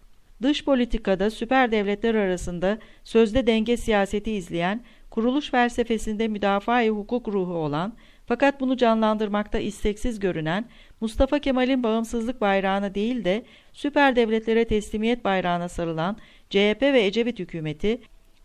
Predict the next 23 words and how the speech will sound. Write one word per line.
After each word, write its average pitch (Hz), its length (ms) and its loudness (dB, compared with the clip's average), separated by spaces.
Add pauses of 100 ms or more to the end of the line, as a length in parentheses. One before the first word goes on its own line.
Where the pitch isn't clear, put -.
dışarıdaki 254 580 2
bu 294 120 -2
politikasına 220 760 0
bağlı 196 280 2
olarak 196 420 2 (400)
ülke 226 380 2
içinde 254 380 4
de 254 80 8
halka 247 360 6
yararlı 233 380 8
hiçbir 262 380 0
girişimde 214 520 0
bulunmamaktadır. 139 920 -2 (400)
Kontrgerillanın 262 920 4
üzerine 190 460 0
cesaretle 233 640 2
gidememektedir. 135 960 -2 (600)
Kontrgerilla, 247 880 4 (240)
hükümetin 262 460 2
yanı 254 260 4
başında 220 360 0
varlığını 196 400 4
sürdürmektedir. 165 920 -4